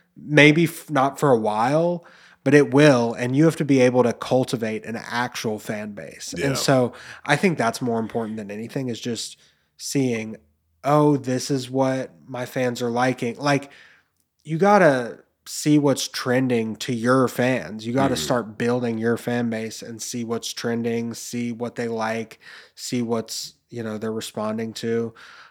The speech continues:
Speaker 1: um, and go from there. I, I don't know. I, d-, I just hate, that's one of the, my biggest pet peeves is the, in the industry now is just searching for that vir-,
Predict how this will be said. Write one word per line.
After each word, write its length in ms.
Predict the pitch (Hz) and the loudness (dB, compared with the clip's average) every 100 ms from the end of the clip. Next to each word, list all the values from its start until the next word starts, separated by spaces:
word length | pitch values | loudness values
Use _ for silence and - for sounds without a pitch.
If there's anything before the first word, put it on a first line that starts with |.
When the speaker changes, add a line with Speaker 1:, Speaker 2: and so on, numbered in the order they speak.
| _ | _
Speaker 1:
um, 580 | - 113 110 104 104 98 _ _ _ _ - | -6 -4 -2 -4 -8 -12 _ _ _ _ -8
and 160 | 127 120 | -4 0
go 140 | 120 | 2
from 220 | 120 113 | 0 -4
there. 320 | 110 117 113 101 | -2 0 0 -2
I, 180 | 113 110 _ _ _ - - - | -6 -8 _ _ _ -20 -20 -6
I 100 | 127 | 0
don't 140 | 127 | 2
know. 200 | 113 110 - | 2 -2 0
I, 100 | 139 | 0
d-, 240 | 120 175 - | 0 -6 2
I 160 | 160 | 2
just 240 | 151 180 - | 2 0 -2
hate, 680 | - - 135 139 139 127 | -6 -2 2 2 2 -2
that's 320 | 131 151 160 156 | 2 2 2 0
one 200 | 147 143 | 2 2
of 60 | |
the, 80 | 120 113 | 0 -6
my 200 | 127 117 | -4 -2
biggest 420 | 110 117 113 117 - | 0 -2 -4 -6 -4
pet 240 | 131 - | -4 -4
peeves 340 | 117 113 107 | -8 -8 -6
is 140 | 120 110 | -10 -8
the, 240 | 120 113 - | -8 -8 -8
in 220 | 127 123 | -6 -4
the 120 | 120 113 | -2 -2
industry 520 | 120 127 - 139 131 | -4 -6 -4 -4 -2
now 320 | 135 139 139 - - _ | 0 0 -2 -6 -16 _
is 160 | 127 107 | -8 -8
just 520 | - 135 120 - - - | 0 2 2 0 -4 -4
searching 400 | 139 131 131 113 | -2 0 -2 -4
for 120 | 123 | -4
that 220 | 110 110 104 | -4 -6 -10
vir-, 360 | - 117 113 | -2 0 0